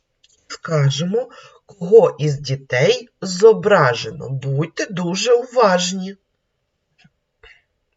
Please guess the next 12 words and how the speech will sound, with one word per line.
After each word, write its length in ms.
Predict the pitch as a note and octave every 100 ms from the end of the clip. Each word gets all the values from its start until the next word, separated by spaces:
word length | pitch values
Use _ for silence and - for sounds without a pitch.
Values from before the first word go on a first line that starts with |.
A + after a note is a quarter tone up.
| _ _ _ _ _ _ _ _ _ _ _ _ - - - - -
За 320 | F3+ E3 G3+
Олексієм 880 | E3+ D3 C#3 C#3 - F#3 G#3 C4+ C4+ -
Катричем. 1040 | C#4 A3+ D#3+ - C#3 C#3 - B2+ A#2 C3 - _ _ _ _ _ _ _ _ _ _ _ _ _ _ _ _ _ _ - - - _
У 100 | F#3+
Мартусі 960 | G3 G3+ - - D#4+ F#4+ G#4 - D3+
котики, 1080 | C#3 - - E4 C4+ C#4 B3+ B3 A3 A#3 A3 _ _ _ _ _ _ _ -
у 160 | E3
Микити 600 | E3 E3+ C#3+ E3 D#3 A3 A#3+ -
коники, 1040 | G3+ G3+ F3 E3 E3 E3 - D#3+ D#3+ D#3+ - _ _ _ _ _
у 120 | G3
Катрусі 640 | - C4 C4+ - G4 - F#3+
кактус, 1000 | C3+ G3 F3+ F3+ - A#3+ D4 - -